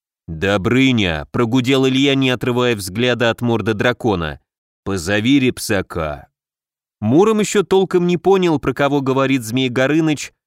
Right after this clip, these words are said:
но весь его жизненный опыт так и кричал о том, что это фамильяр его друга. Очень странный фамильяр, благодаря которому они и оказались в таком положении. Один момент.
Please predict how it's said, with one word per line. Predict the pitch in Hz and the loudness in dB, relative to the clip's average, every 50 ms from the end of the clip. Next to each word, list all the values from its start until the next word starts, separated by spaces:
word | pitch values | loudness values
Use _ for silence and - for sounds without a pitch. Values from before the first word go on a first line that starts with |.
| _ _ _ _ _ - | _ _ _ _ _ -8
но | 98 98 110 | -4 -2 0
весь | 120 143 156 147 - | 2 2 2 2 0
его | 165 156 165 | 0 0 0
жизненный | 156 127 156 180 165 135 143 151 151 151 151 156 | 0 0 0 -2 -2 -2 -2 -2 0 0 0 -2
опыт | 156 - - 151 - - | -2 -2 -4 -8 -6 -2
так | - 156 151 - - | -2 -2 0 0 -2
и | 147 | -4
кричал | - - 143 143 135 - - 147 139 139 | -2 0 -2 -2 -2 0 -2 0 0 0
о | 135 131 | 0 -2
том, | - 156 156 156 143 120 | 0 0 0 0 0 -2
что | - - - - | -4 -6 -4 -2
это | 139 143 147 - 143 135 | 0 0 0 0 -4 -4
фамильяр | - 147 135 131 131 120 117 117 117 113 113 | -2 -2 0 0 0 0 2 2 2 2 2
его | 110 113 113 | 2 0 0
друга. | 104 90 117 123 120 95 80 85 73 71 - _ _ _ _ _ _ _ _ _ _ _ _ _ _ - | 0 0 0 0 0 -2 -4 -6 -6 -8 -14 _ _ _ _ _ _ _ _ _ _ _ _ _ _ -2
Очень | 117 139 151 - 220 214 | 0 0 0 0 -2 -2
странный | 185 - - - 190 208 226 220 208 196 | -2 -2 -2 0 0 2 2 0 0 -2
фамильяр, | - - 185 175 175 170 170 170 160 135 87 78 80 - _ - | -2 -2 0 0 0 0 2 2 2 2 0 -2 -6 -12 _ -12
благодаря | 90 78 117 127 131 127 127 139 147 160 165 139 | -4 -2 0 0 0 0 0 0 0 2 0 0
которому | - 156 143 - 170 170 165 160 156 151 | 0 -2 0 0 0 2 2 2 2 0
они | 147 147 151 151 151 151 | 0 0 2 2 2 2
и | 143 | 0
оказались | 143 139 - 147 143 131 123 147 151 156 151 135 - | 0 0 0 -2 -2 0 0 0 0 0 0 -2 -4
в | - - | -4 -4
таком | 139 123 - 131 127 120 | -4 -2 0 0 -2 0
положении. | - 139 147 151 151 131 147 180 180 139 92 82 73 67 60 _ _ _ _ _ _ _ _ _ _ _ _ _ _ _ _ _ _ | 0 0 0 0 0 0 0 0 0 0 -2 -4 -8 -10 -14 _ _ _ _ _ _ _ _ _ _ _ _ _ _ _ _ _ _
Один | - 87 90 98 90 90 110 117 117 | -6 -4 -4 -2 -2 -2 -2 0 0
момент. | 117 117 117 120 120 110 90 78 - - _ | 0 0 0 0 0 0 -2 -4 -8 -14 _